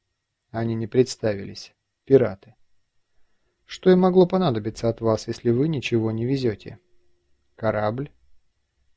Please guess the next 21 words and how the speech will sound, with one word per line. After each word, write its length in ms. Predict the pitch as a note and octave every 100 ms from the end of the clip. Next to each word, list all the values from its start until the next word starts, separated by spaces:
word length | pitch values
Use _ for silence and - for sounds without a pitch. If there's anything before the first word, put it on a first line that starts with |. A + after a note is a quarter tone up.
| _ _
предположил 640 | B2+ - B2+ B2+ C3 B2
Азим. 380 | B2 B2 A#2+ - _ _ _ _ _ _ _ _ _ _ _ _
Когда 360 | - C#3 D#3 F#3
кому-то 400 | F3+ F3 F3+ F3
нужен 320 | E3+ E3 E3
корабль, 520 | - D#3 F3 E3+ D#3+ -
он 220 | C#3+ D#3
не 60 | D#3+
стреляет 540 | - D#3+ C#3+ D#3 C#3+
по 80 | -
нему 260 | A#2 A#2 A2+
интеллектуальной 640 | A#2 A#2 A2+ A#2 A2+ A2+
торпедой, 640 | A2 A#2 - A#2 A2+ A2 - _ _ _ _ _
от 140 | C3+
которой 380 | - D3 E3 D#3
практически 680 | D#3 D3+ - D3+ D3 - D3+
невозможно 600 | D3+ D#3 D3 A#2 G#2+ A2
увернуться, 640 | A2 B2 A#2 G#2 - A2 - _ _ _
справедливо 640 | _ A#2+ A#2+ A#2+ D#3 D#3+
заметил 420 | C3 A#2 A2+ A#2
офицер. 460 | A2+ B2 - A2